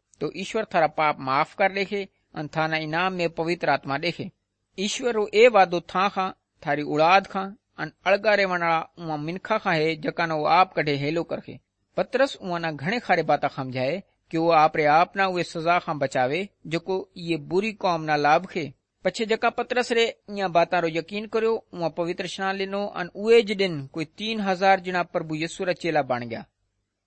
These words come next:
ઉવા આપરો ટાઈમ ખાસ ચેલા ખા ખીખણ, ભેળા બેખણ, પ્રભુ યસુ રી યાદગીરી રી બાટી ખાવણ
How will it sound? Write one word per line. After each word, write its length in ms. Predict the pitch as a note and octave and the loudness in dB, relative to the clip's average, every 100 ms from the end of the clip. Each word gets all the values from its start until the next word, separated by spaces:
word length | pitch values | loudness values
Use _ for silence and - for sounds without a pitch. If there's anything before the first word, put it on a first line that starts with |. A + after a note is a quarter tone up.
| _ | _
ઉવા 220 | D#3+ D3+ | -8 -6
આપરો 380 | D3 D#3 E3 E3+ | 2 2 2 -6
ટાઈમ 360 | E3 F3+ F3+ F3+ | -6 -2 -2 -4
ખાસ 420 | - - F#3+ G#3 - | -8 -2 0 0 0
ચેલા 220 | G3 F3+ | 0 0
ખા 180 | - E3+ | 0 -6
ખીખણ, 600 | - D#3+ D3 F#3 G3 B3 _ _ _ D3 | -8 -10 -8 -8 -8 -10 _ _ _ -12
ભેળા 380 | B2+ C#3+ F3+ | -4 4 4
બેખણ, 540 | E3 C#3+ C#3 E3+ F#3 G#3 _ _ _ - | 4 0 -6 -6 -8 -10 _ _ _ -6
પ્રભુ 220 | E3+ E3 | -4 -2
યસુ 300 | E3+ - F#3+ | -4 -4 -8
રી 140 | F3 | -2
યાદગીરી 500 | D#3+ D#3+ D#3 E3+ F3+ | 2 2 0 -4 -2
રી 80 | E3+ | -2
બાટી 340 | E3 D#3 D#3 | 0 0 -2
ખાવણ 500 | D3 - C#3+ C#3+ F#3+ | -10 -10 -8 -6 -10